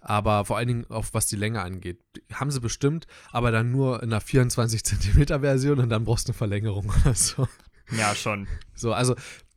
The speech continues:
Speaker 1: klar kannst du gucken, aber es ist, also klar, bei solchen Sachen wie du von den analogen auf, äh, digital, äh, Anschlüssen umzusteigen, ist halt, oder? Doch, das sind, ich glaub, das sind analoge
Speaker 2: Das sind,
Speaker 1: Anschlüsse.
Speaker 2: glaub ich, analoge, ja.
Speaker 1: Mhm.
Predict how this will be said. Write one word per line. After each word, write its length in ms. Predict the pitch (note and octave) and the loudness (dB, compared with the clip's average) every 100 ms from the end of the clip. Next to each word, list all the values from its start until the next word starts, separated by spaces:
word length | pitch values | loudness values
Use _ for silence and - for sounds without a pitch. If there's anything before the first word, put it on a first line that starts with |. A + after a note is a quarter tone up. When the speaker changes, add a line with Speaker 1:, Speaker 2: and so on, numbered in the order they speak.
| _ _ _ _ _ | _ _ _ _ _
Speaker 1:
klar 300 | - A#2+ B2+ | -6 -2 0
kannst 280 | C3+ C3+ - | 0 -4 -4
du 20 | |
gucken, 320 | - E3+ F3+ D#3+ | -2 -4 -4 -8
aber 480 | C3 C3 A#2+ A2+ - _ - - - - - - - _ - | -4 -2 0 -2 -8 _ -20 -20 -20 -20 -20 -20 -20 _ -10
es 140 | D3 D#3 | -4 -2
ist, 180 | F#3+ - | -2 -2
also 220 | D#3 D3+ - - _ _ _ _ _ - | -2 -2 -6 -20 _ _ _ _ _ -4
klar, 360 | A#2 A#2 A#2 | 0 2 0
bei 260 | A#2 A#2 A2+ | -2 -4 -2
solchen 340 | B2+ B2 B2+ | -2 -2 -4
Sachen 340 | A#2 A2+ A2+ G#2+ | -4 -4 -4 -4
wie 340 | A2 G#2+ G2+ _ - | -2 -2 -4 _ -8
du 180 | A#2+ A2+ | -8 -6
von 200 | A#2 G#2 | -4 -2
den 120 | G#2 | -2
analogen 480 | G#2 G#2 A#2+ C3 A#2 | -2 0 0 0 -2
auf, 320 | G#2 - - | -6 -6 -6
äh, 180 | G#2 G2+ | -6 -4
digital, 1400 | G#2 G2+ A2+ G#2+ A2+ A2+ A2+ A#2 A2 G#2+ A2 - - - - | -6 -4 -4 -2 -2 -2 -4 -8 -8 -8 -8 -12 -14 -18 -20
äh, 40 | - | -12
Anschlüssen 480 | A#2 - A#2 G#2+ A2+ | -8 -4 -4 -4 -8
umzusteigen, 680 | A2+ - - A2 G#2+ G#2+ | -8 -6 -6 -4 -4 -6
ist 220 | - G#2 A#2 | -8 -6 -4
halt, 320 | G#2 - - - - | -6 -8 -18 -18 -10
oder? 220 | D3 F#3+ | -8 -8
Doch, 180 | C#3+ - | -10 -10
das 180 | G#2 | -8
sind, 300 | - D3+ - _ _ _ _ | -8 -10 -12 _ _ _ _
ich 80 | - | -14
glaub, 140 | C3+ C#3 | -12 -8
das 140 | D3+ | -8
sind 140 | D#3 - | -8 -8
analoge 340 | G#2+ F#2+ A2 | -8 -6 -4
Speaker 2:
Das 100 | - | -2
sind, 140 | D3 | -2
Speaker 1:
Anschlüsse. 100 | A#2+ G#2 | -2 -2
Speaker 2:
glaub 60 | |
ich, 100 | G#2 | -4
analoge, 420 | G2+ G2+ G2 G2+ | -6 -6 -6 -6
ja. 120 | G2+ G2 | -4 -4
Speaker 1:
Mhm. 160 | C3 | -8